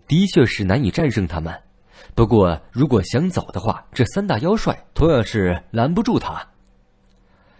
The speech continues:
林动，本座今天若是不将你碎尸万段的话，还有何脸面做这血龙殿之主？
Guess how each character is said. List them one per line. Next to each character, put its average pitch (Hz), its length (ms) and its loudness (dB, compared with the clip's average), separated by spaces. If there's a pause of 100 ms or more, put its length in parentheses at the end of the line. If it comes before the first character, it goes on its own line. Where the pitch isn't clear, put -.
(680)
林 87 240 -2
动， 104 320 0 (240)
本 123 180 2
座 143 140 0
今 190 180 -2
天 175 120 6
若 135 220 2
是 90 380 -4
不 117 80 -2
将 131 240 0
你 90 100 -4
碎 101 220 0
尸 123 120 -4
万 135 220 -2
段 156 140 -2
的 95 80 -4
话， - 260 -8 (300)
还 - 160 -6
有 147 160 4
何 196 240 4
脸 110 180 0
面 95 460 -4
做 101 160 -4
这 92 120 -6
血 95 260 -6
龙 139 180 0
殿 151 160 2
之 185 120 -2
主？ 113 420 -2